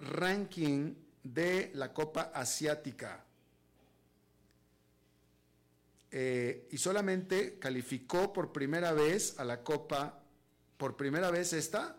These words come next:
calificó, es la, es la de más bajo ranking, pero calificó, obviamente, pero es la, hasta abajo del ranking.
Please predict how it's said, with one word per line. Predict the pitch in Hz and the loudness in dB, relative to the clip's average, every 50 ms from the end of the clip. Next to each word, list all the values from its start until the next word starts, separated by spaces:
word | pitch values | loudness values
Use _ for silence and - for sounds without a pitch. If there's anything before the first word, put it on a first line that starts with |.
| - - | -16 -10
calificó, | - 127 120 117 113 120 120 113 - - 165 196 254 349 - | -6 -4 -4 -4 -4 -6 -8 -6 0 2 2 2 2 2 0
es | - 156 | -2 -2
la, | 180 180 | 0 0
es | 185 196 | 0 2
la | 196 196 | 2 2
de | 208 180 | 4 2
más | 160 165 180 170 | 2 2 0 0
bajo | 160 170 170 165 175 | 0 -2 -2 -2 -2
ranking, | 156 156 151 151 190 208 | -2 -2 -2 -2 -4 -4
pero | 185 151 123 | -4 -4 -4
calificó, | 101 117 120 113 117 127 123 - - 214 143 107 - - - - - _ - | -4 -6 -8 -6 -6 -8 -6 0 0 0 0 0 -4 -12 -20 -20 -20 _ -10
obviamente, | - 120 127 135 151 170 175 165 170 127 110 | -4 -2 0 2 2 2 0 -2 -4 -8 -10
pero | 113 117 87 | -10 -10 -14
es | 95 | -10
la, | 107 113 117 110 98 95 - - 101 | -8 -8 -6 -6 -6 -8 -8 -8 -10
hasta | 101 - 101 | -10 -10 -6
abajo | 107 127 160 156 - - 110 101 - - - - - - | -2 0 2 2 0 -2 -6 -8 -12 -16 -20 -18 -10 -6
del | 127 120 | -4 -4
ranking. | 120 135 139 139 123 - 120 104 | -2 -2 -2 -2 -4 -6 -8 -12